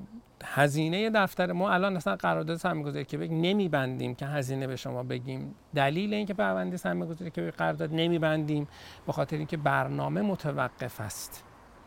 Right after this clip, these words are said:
و می‌دانیم که تغییر می‌کند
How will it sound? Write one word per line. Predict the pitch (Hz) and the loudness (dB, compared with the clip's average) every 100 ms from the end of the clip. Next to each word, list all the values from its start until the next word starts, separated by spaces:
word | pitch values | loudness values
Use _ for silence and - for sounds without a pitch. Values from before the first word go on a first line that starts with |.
| - - - - - - | -20 -20 -18 -18 -14 -2
و | 131 | 0
می‌دانیم | 135 156 208 196 202 196 196 | 2 4 4 4 4 2 0
که | - | -4
تغییر | 180 175 156 170 | -2 -2 0 0
می‌کند | 147 127 - 110 95 | 0 -2 -4 -6 -8